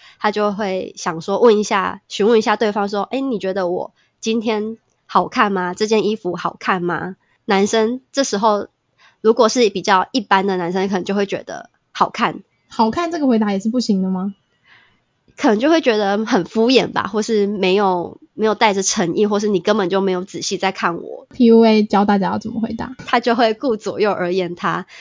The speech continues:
Speaker 1: 他会说，“嗯，你真是自恋啊。”或是说，“嗯，我们在一起这么久，或是我们认识这么久，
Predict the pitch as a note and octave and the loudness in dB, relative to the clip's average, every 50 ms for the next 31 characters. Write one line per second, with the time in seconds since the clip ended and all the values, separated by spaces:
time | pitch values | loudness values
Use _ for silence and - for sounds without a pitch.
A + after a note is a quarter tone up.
0 | - - - B3 A#3 A#3 A#3+ A#3 - A3 G#3 G3+ G3+ G3+ G3 G3+ G3 G#3 A#3 A#3+ | -18 -6 -2 0 2 2 2 2 0 0 0 0 0 -2 -2 -4 -4 -6 -10 -14
1 | - _ - F#4 G#4+ F4 A3 F#3+ G3 - _ _ _ _ _ _ _ _ _ _ | -14 _ 2 4 6 6 4 2 -4 -12 _ _ _ _ _ _ _ _ _ _
2 | _ _ - G#3 F#3+ - D4+ D#4+ F#4+ D#4+ - - F4+ D4 B3+ E4 E4+ A3+ F#3+ E3+ | _ _ -4 -2 0 0 0 0 0 0 0 2 0 2 4 2 2 2 0 -2
3 | C3 - - _ - C#4+ C#4+ C#4+ D4 C#4 C#4 B3+ B3 A#3+ A#3+ B3 C4 C4 _ _ | -6 -8 -10 _ -6 -4 -2 -2 -2 -2 0 0 0 0 0 0 -2 -6 _ _
4 | _ _ _ _ _ - _ _ - G3+ G3 F#3+ F#3 F3+ F3+ F#3 G3 G3 _ _ | _ _ _ _ _ -20 _ _ -6 -4 -4 -4 -4 -6 -6 -8 -10 -12 _ _
5 | _ _ _ - - G#3+ G#3 G3+ G#3 G#3 G3+ G3 G#3 D4 - A3+ - B3 A#3 G#3+ | _ _ _ -4 -2 0 0 0 2 2 2 2 2 -2 -4 -4 -4 -2 -2 -2
6 | G#3 G3+ - - D3 - - - - B3 A#3+ B3+ B3 A#3 A#3 A3+ - F#3+ F#3 F#3 | -4 -6 -6 -10 -10 -10 -8 -4 -4 -2 -2 0 0 0 0 -2 -2 -4 -2 2
7 | G#3 C#4 D4+ C#4+ C#4 D4 C4 C#4 B3+ A3 G#3+ G#3 - - - - - | 2 2 2 2 0 0 -2 0 0 -2 -2 -4 -4 -8 -8 -8 -8